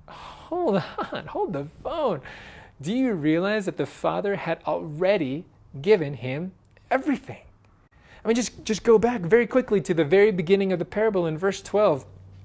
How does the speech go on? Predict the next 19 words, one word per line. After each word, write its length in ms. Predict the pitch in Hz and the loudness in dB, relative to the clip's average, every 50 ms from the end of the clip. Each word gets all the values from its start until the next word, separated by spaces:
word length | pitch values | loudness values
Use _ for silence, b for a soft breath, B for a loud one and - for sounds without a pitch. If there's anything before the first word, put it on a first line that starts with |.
| - - - - - - - | -20 -20 -20 -20 -20 -14 -8
And 80 | - 165 | -4 0
you 100 | 190 196 | 0 2
remember 300 | 185 175 196 202 185 170 | 2 2 2 2 2 2
when 140 | 175 175 165 | 2 2 0
the 40 | 156 | 0
younger 300 | 156 185 202 208 185 175 | 0 0 2 2 2 2
son 220 | - - 202 190 | 2 0 0 0
is 120 | 160 143 - - | 0 -2 -2 -2
asking 380 | 175 180 180 - - 190 175 | -2 -2 -2 -2 -4 -6 -6
for 160 | - - 151 | -2 -2 -2
his 120 | 143 139 139 | -2 -2 -4
inheritance, 680 | 135 123 - - 247 233 208 - - 143 131 127 - B B B B B B B - | -8 -12 -10 -6 -2 0 0 0 -2 -6 -8 -8 -12 B B B B B B B 0
notice 280 | 185 233 247 214 - | 2 2 2 2 2
what 80 | 190 175 | 2 0
it 100 | 170 170 | 0 0
says 160 | - 220 202 | 0 -2 0
in 80 | 180 165 | 0 0
verse 160 | 175 165 - | 0 -2 0
twelve. 220 | - 208 196 B | -2 -2 -2 B